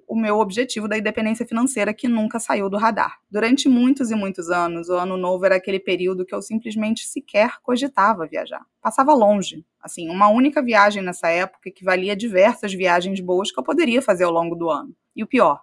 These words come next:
ia encontrar tudo lotado. Ou seja, definitivamente não passava nos meus critérios de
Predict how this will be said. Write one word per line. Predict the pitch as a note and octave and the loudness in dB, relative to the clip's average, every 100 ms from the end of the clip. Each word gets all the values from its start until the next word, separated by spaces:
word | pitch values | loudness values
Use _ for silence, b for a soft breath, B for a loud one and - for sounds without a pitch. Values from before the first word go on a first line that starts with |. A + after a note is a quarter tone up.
| _ | _
ia | A3 | -2
encontrar | A#3 A#3 G#3+ G3 G3 | -2 0 2 2 2
tudo | A3+ G#3 | -2 2
lotado. | A3 A3+ E3+ D3+ D#3 - _ | 2 4 2 2 -6 -20 _
Ou | A3+ | -4
seja, | B3 D#3 - F3 _ _ _ | -4 -6 -8 -16 _ _ _
definitivamente | F#3 F#3 - A#3+ C4 C4+ C4+ F3 F3+ - | -8 -6 0 0 0 0 0 0 -6 -4
não | G#3+ G3 G3 | -2 -2 -2
passava | C3+ - F3+ F3 | -2 0 -2 -2
nos | F#3 F#3 | -4 -6
meus | G3 | -8
critérios | - G#3+ - F3 F3 F#3+ | -8 -10 -2 0 0 -2
de | E3+ F3+ | -4 -2